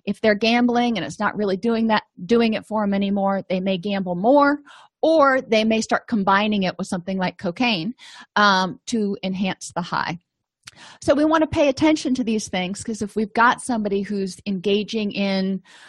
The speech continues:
problematic use, not even, you know,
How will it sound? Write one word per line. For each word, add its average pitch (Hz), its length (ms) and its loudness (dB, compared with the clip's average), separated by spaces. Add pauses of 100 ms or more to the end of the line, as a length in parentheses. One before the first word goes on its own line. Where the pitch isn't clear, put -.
(300)
problematic 196 800 0
use, - 400 -12 (180)
not 175 320 0
even, 226 520 -2 (360)
you 247 100 0
know, 175 200 -8